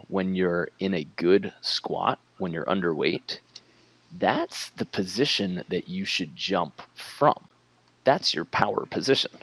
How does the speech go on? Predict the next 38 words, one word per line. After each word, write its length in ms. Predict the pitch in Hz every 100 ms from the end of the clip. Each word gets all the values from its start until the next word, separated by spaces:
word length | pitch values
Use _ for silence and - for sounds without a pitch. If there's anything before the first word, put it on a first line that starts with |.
| - - _ _ _ _ _ - - -
So 160 | - 95
if 100 | -
you 120 | 214
have 160 | 117 -
good 180 | 117
squat 320 | - - 175 -
technique, 580 | - - 69 - - - _ - - - -
then 160 | 113 101
at 100 | -
some 140 | -
point 220 | 120 69
when 100 | 87
you're 120 | 82
looking 400 | 82 190 - 151
at 120 | 104 -
yourself 380 | 95 - -
jump 320 | - 104 80 - -
in 100 | 87
the 80 | 69
sand 380 | - 87 90 78
especially, 600 | - 80 - 85 80 - - -
it's 100 | -
gonna 120 | 107
be 100 | 92
slightly 380 | - 90 80 90
different 340 | 87 87 82
because 240 | 82 87 80
of 80 |
that 180 | 76 -
block 320 | - - -
step 320 | - - - - -
indoor, 440 | 90 82 87 120 - - - - -
right? 180 | 101 - - - -
But 120 | 101
in 60 | 95
the 80 | 80
sand, 500 | - 180 107 95 - _ _ -
that's 440 | 123 147 - -